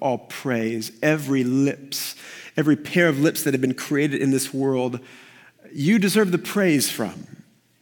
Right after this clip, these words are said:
And I pray that that would be what motivates us the nearer we get to your Son and the more glorious we find him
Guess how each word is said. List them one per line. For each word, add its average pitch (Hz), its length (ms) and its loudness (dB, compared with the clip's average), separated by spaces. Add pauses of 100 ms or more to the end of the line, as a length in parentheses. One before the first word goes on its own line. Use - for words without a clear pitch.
(760)
And 131 120 2
I 123 40 2
pray 143 200 0
that 131 80 0
that 139 160 4
would 131 100 -4
be 127 140 4
what 123 240 -2 (240)
motivates 123 560 0
us 113 180 -4
the 123 280 -2
nearer 160 540 2
we 139 200 2
get - 240 -2
to - 140 -4
your 120 160 0
Son 107 760 -6 (960)
and 139 140 2
the 139 40 6
more 143 180 6
glorious 143 680 2
we 123 100 0
find 113 400 -6
him 104 500 -14